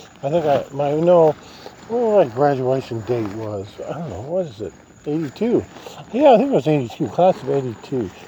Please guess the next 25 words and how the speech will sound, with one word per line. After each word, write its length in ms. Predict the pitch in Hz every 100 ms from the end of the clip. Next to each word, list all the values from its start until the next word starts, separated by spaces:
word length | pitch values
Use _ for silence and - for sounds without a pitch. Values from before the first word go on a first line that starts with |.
| -
For 160 | 139
me, 300 | 139 160 156
in 80 | 123
a 40 | 117
big 260 | 175 180
high 220 | 156 147
school, 240 | 131 - 92 123
big 220 | 185 175
Lincoln, 420 | 147 147 131 131
Nebraska 520 | 127 135 131 - 120
high 640 | - - - - - 139 143
school. 340 | - - 76 - - - - - - -
And 360 | 156 156 156
I 180 | 165 226
didn't, 460 | 262 139 95 113 139 -
I 180 | 175 247
didn't 180 | 233 165
know 140 | 147
really 300 | 135 151 147
much 300 | 135 143 -
about 240 | 127 139 110
music 340 | 135 131 107
at 80 | 113
all, 280 | 117 117 113
really, 400 | 139 151 110